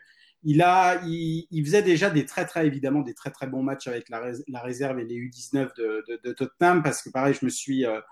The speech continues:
je me suis intéressé à lui et j'avais téléphoné au,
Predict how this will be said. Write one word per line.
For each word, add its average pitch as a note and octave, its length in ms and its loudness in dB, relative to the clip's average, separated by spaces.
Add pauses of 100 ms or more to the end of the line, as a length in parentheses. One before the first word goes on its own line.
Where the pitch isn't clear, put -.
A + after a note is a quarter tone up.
(220)
je - 120 -2
me C#3 40 6
suis C#3+ 160 0
intéressé C#3 460 4
à D3 100 6
lui F3 400 4
et C#3+ 140 6
j'avais B2+ 260 -4
téléphoné C#3+ 640 2
au, A#2 300 -6